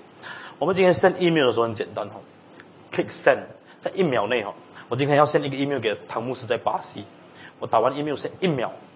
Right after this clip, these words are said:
下一秒这个汤姆斯的执事就打电话来，他收到了。We just need one seconds。可是我们有时 send email 也不想。亚特拿修当时会用一个非常传统的书信的方式，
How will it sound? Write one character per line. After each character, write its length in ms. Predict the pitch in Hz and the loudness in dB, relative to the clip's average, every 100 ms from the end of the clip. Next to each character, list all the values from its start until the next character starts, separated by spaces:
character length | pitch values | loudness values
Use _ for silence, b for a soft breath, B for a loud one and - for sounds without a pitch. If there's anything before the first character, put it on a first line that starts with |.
| - - - B B B | -20 -20 -20 B B B
下 160 | - 147 | -4 -2
一 80 | 151 | 0
秒 300 | 120 101 101 | -2 -2 -4
这 120 | 120 | -4
个 100 | 123 | -4
汤 160 | - 117 | -4 -6
姆 60 | |
斯 120 | 127 | -4
的 60 | 107 | -4
执 100 | 110 | -6
事 140 | 104 | -6
就 80 | 120 | -4
打 140 | 120 - | -4 -4
电 120 | 113 | -4
话 80 | 110 | -6
来， 120 | 98 - B - | -8 -14 B -18
他 80 | - | -8
收 220 | 117 113 | -4 -2
到 140 | 107 104 | -2 -6
了。 60 | - - - - B B B B - - - - | -6 -20 -20 -20 B B B B -20 -20 -20 -8
We 120 | 120 | -4
just 340 | 123 131 - 135 | 0 0 0 -4
need 140 | 127 | -8
one 160 | 120 117 | -4 -4
seconds。 460 | - - - - - - - - - B | -4 -10 -12 -12 -14 -18 -20 -20 -20 B
可 60 | 123 | -4
是 40 | |
我 80 | 139 | -2
们 100 | 117 | 0
有 80 | 117 | -2
时 80 | 107 | -2
send 180 | 135 | -4
email 200 | 123 123 | -4 -4
也 80 | 110 | -4
不 140 | 101 104 | -6 -8
想。 120 | 101 - - - - - - - - - - B B B - | -10 -16 -20 -20 -20 -20 -20 -20 -20 -20 -18 B B B -4
亚 100 | 151 | 2
特 60 | |
拿 100 | 147 | 4
修 100 | 120 | 2
当 280 | 135 139 143 | 2 2 2
时 180 | 127 120 | -2 -2
会 140 | 139 | 0
用 240 | 139 131 127 | 0 -2 -6
一 100 | 139 | -6
个 160 | 131 123 | -2 -2
非 240 | - 147 | -2 -6
常 320 | 135 120 123 | -6 -10 -10
传 360 | - - 120 131 | -10 -8 -8 -8
统 120 | 110 | -10
的 80 | 107 | -8
书 340 | - - 127 120 | -8 -6 -6 -6
信 240 | - 117 | -6 -6
的 60 | 104 | -6
方 220 | 104 104 | -6 -8
式， 120 | 101 | -14